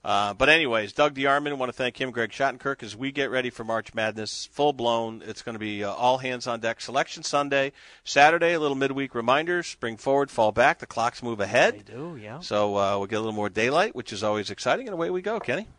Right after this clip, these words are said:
Speaker 2: Where are you going, Martin?
Speaker 1: I have no idea. I, I mean, I got trouble. I got troubles. I got
Speaker 2: Okay.
Speaker 1: troubles.
Speaker 2: All right.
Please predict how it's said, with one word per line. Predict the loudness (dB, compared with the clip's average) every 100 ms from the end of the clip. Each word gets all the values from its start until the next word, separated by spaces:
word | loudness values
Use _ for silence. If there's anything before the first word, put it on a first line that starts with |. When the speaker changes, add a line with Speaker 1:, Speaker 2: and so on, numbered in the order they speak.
| -20 -20 2
Speaker 2:
Where | 6
are | 6
you | 4 4
going, | 4 4
Martin? | -2 -2 0
Speaker 1:
I | 0
have | 0 -4
no | -6
idea. | -6 -8 -12 -16 -12
I, | -10 -8
I | -8
mean, | -8
I |
got | -6 -6 -8
trouble. | -16 -16 -16 -16
I |
got | -16 -16
troubles. | -20 -20 -20 -20 -20 -20 -18
I | -12
got | -8
Speaker 2:
Okay. | -6
Speaker 1:
troubles. | -6 -10 -14 -16
Speaker 2:
All | -16
right. | -16 -16